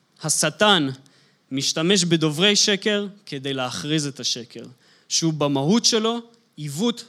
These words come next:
של האמת. תשימו לב, משהו מעניין.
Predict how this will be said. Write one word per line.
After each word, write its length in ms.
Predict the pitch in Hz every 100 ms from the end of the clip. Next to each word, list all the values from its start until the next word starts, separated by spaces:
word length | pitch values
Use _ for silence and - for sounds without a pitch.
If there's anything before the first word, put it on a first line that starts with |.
| _
של 260 | - - 143
האמת. 540 | 139 131 127 107 - - _ _ _ _ _ _ _ _ _ _ _ _ _
תשימו 360 | - 185 214 208
לב, 120 | 185
משהו 280 | 185 - 220
מעניין. 400 | 185 170 175